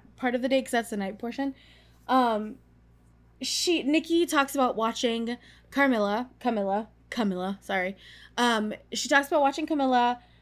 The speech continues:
at the dance, dance recital, and then she talks about watching Juan,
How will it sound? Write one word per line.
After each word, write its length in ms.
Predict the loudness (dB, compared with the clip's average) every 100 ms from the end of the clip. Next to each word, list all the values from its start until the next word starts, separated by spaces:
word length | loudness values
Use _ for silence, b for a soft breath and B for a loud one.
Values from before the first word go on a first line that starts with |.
| b _ -2
at 180 | -2 0
the 80 |
dance, 280 | 4 4 4 -4 -2
dance 280 | 2 2 0
recital, 680 | -4 0 2 2 2 2 0
and 300 | -2 -2 -2
then 120 | -2
she 120 | -2 -2
talks 200 | -2 -2
about 140 | -4
watching 400 | -2 -2 -2 -2
Juan, 200 | -4 -6